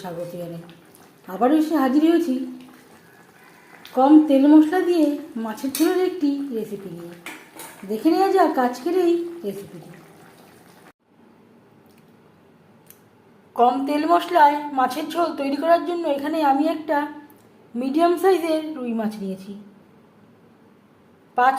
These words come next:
পিস মাছ হয়েছে, আর রয়েছে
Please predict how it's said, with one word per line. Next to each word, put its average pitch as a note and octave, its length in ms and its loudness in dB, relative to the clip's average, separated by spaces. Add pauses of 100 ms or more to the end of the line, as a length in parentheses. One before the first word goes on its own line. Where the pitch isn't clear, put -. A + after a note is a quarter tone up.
পিস F4+ 280 4 (1500)
মাছ A#3 360 0
হয়েছে, D#4 280 -4 (1600)
আর B3 180 4
রয়েছে E4+ 260 -2